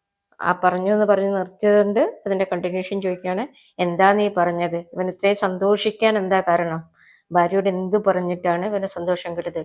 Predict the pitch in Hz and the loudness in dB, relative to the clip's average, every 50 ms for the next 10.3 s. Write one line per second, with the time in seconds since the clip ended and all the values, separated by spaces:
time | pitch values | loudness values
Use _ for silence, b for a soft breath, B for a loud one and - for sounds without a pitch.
0 | - _ - 196 185 185 185 175 165 175 170 165 170 170 160 147 - - _ - | -10 _ -2 0 2 2 2 0 0 0 0 2 2 2 2 0 -2 -10 _ -10
1 | 175 170 165 165 180 175 175 165 156 156 165 165 156 156 _ _ _ _ _ _ | -10 -8 -4 -4 -4 -2 -2 -4 -4 -4 -8 -10 -10 -10 _ _ _ _ _ _
2 | _ _ _ _ _ _ _ _ _ _ _ _ _ _ - 190 180 180 180 160 | _ _ _ _ _ _ _ _ _ _ _ _ _ _ 2 4 6 6 6 4
3 | 175 170 170 175 196 - - - - - 175 170 170 175 170 170 165 151 156 - | 2 0 0 0 -2 -2 -4 -8 -8 -6 -4 -4 -2 -2 -2 -2 -2 -6 -6 -10
4 | 165 160 _ _ _ _ _ _ _ _ _ _ _ _ _ _ _ _ B B | -12 -14 _ _ _ _ _ _ _ _ _ _ _ _ _ _ _ _ B B
5 | B B B B B B B - 196 202 214 226 247 247 208 185 170 170 165 175 | B B B B B B B 0 2 6 6 6 6 6 6 4 4 4 2 0
6 | 220 311 427 - 202 202 196 190 196 190 - - - 190 175 175 175 175 180 175 | -2 -4 -2 2 2 4 4 4 2 0 -2 -6 -4 -2 -2 -2 -2 -2 -2 -2
7 | 165 175 175 - - 175 170 165 165 160 160 156 151 160 160 156 - - - _ | -2 -4 -4 -4 -2 2 2 4 4 2 0 -2 -2 0 0 -2 -2 -6 -12 _
8 | _ - - - - 170 165 156 190 175 175 180 170 180 175 165 175 170 - 185 | _ -6 -6 -6 -4 -4 -2 2 2 2 2 2 0 -2 0 0 -2 -2 -2 -4
9 | 160 165 170 165 156 160 160 156 - 170 156 151 - _ _ - 170 170 180 190 | -2 0 -2 0 0 -2 -4 -2 -4 -4 -4 -4 -8 _ _ -10 -6 -4 -4 -4
10 | 180 160 165 160 156 | -4 -4 -4 -2 -2